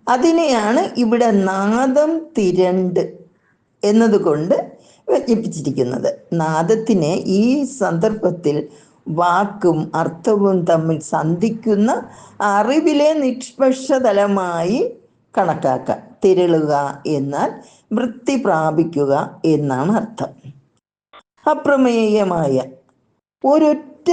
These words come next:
സത്യം അഥവാ അറിവ് തന്നെയാണ് സമസ്ത പ്രപഞ്ച പ്രതിഭാസങ്ങളുമായി വിരിഞ്ഞു നിൽക്കുന്നത്.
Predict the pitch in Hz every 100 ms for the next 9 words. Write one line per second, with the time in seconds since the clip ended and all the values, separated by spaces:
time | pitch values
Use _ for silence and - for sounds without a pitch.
0 | 349 - 262 180 165 - 165 170 - 202
1 | 190 185 165 143 156 175 170 143 - -
2 | _ - 143 151 165 156 123 131 131 247
3 | - - - _ - - 240 254 302 -
4 | - 370 - 233 208 262 269 285 254 220
5 | 208 226 226 226 233 233 220 214 208 185
6 | 170 156 220 440 - - _ 262 285 294
7 | 302 285 185 165 165 127 123 - -